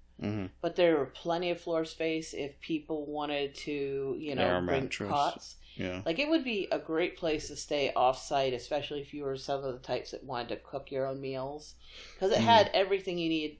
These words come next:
Speaker 2: They had pots and pans and a full-size fridge. It had a washer and dryer.
Speaker 1: Right.
Speaker 2: So
Speaker 1: It's basically an apartment.
Speaker 2: Yeah,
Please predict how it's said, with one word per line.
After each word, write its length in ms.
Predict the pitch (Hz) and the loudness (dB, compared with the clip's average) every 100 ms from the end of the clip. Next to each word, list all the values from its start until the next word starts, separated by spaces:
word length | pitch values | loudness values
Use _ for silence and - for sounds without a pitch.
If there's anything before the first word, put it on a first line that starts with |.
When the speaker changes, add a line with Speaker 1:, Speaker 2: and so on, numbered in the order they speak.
| - | -4
Speaker 2:
They 100 | 147 | -2
had 220 | 196 190 | -2 -2
pots 300 | 156 - - | 0 0 -2
and 100 | 135 | -8
pans 400 | - 131 131 131 | -2 -2 -2 -4
and 80 | 110 | -8
a 40 | - | -6
full-size 500 | - 156 - 147 135 | -8 -8 -2 0 0
fridge. 340 | - 123 127 - - - - - | -2 -4 -4 -8 -16 -20 -20 -8
It 100 | 277 | -2
had 160 | 285 302 | 2 2
a 40 | |
washer 480 | 233 208 226 - 220 | 2 0 0 -2 -2
and 120 | 202 | -2
dryer. 480 | 170 170 175 147 - - - - - | 0 2 2 -2 -6 -18 -20 -20 -2
Speaker 1:
Right. 420 | 117 113 101 98 - - - - - | 10 12 12 8 -2 -14 -20 -20 -16
Speaker 2:
So 500 | - 214 190 180 170 | 0 6 6 6 4
Speaker 1:
It's 120 | - | 2
basically 380 | - 127 107 110 | 6 6 6 0
an 100 | 104 | -4
apartment. 440 | - 98 - 92 - | -2 -2 -2 -8 -4
Speaker 2:
Yeah, 260 | 233 302 | 6 8